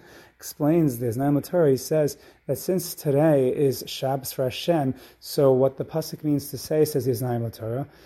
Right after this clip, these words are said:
is that they should eat the mun on Shabbos and not be like the individuals who were purposely refraining from eating it.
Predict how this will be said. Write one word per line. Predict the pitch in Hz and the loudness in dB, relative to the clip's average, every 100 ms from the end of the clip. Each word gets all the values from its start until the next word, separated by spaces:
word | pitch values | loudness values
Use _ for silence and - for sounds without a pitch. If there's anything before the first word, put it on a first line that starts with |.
| - - | -20 -4
is | 139 | 0
that | 143 135 | 2 2
they | 151 | 2
should | 143 - 226 233 | 0 -2 -4 -2
eat | - 147 - | 0 0 -2
the | 135 127 | -4 0
mun | 123 113 120 - | 2 2 0 -2
on | 131 117 | -4 -4
Shabbos | - 113 107 156 175 - - - - - | -2 -2 -2 -2 -4 -8 -20 -20 -12 -4
and | 160 | 0
not | 165 214 233 | 2 0 0
be | |
like | 214 185 165 | 0 0 2
the | 175 | 2
individuals | 156 147 160 151 143 127 | 2 2 2 4 4 2
who | - 147 | -2 0
were | 135 139 139 135 - _ _ _ | 4 6 6 2 -2 _ _ _
purposely | - 180 175 175 160 | -2 0 0 0 2
refraining | 143 139 - 156 156 151 | 2 0 -2 2 2 2
from | 156 117 | -2 -6
eating | 104 98 98 | -4 -4 -4
it. | 113 - | -4 -8